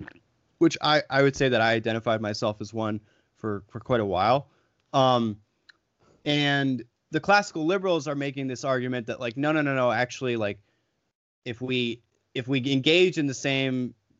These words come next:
I guess, bad behavior or unfair, uh, selectivity around ideas that our, our, our sort of sensible ideological opponents are, then, uh, you know, we're just gonna,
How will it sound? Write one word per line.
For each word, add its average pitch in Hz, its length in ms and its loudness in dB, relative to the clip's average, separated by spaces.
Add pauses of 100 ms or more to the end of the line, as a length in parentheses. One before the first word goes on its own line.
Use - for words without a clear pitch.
(280)
I 131 100 -6
guess, 117 200 -4
bad 127 320 2
behavior 110 480 -4 (100)
or 87 120 -8
unfair, 113 640 -4 (480)
uh, 95 180 -8
selectivity 117 840 -2 (240)
around 110 300 2
ideas 127 760 2
that 113 280 -2
our, 110 320 -4
our, 98 300 -8
our 117 60 -14
sort 104 180 -10
of 92 120 -14 (380)
sensible 110 720 -2 (120)
ideological 107 560 -2
opponents 151 500 -2
are, 120 360 2 (380)
then, 127 560 2 (180)
uh, 110 500 2 (100)
you 135 100 -4
know, 117 120 0
we're 127 140 2
just 131 240 -4
gonna, 120 380 0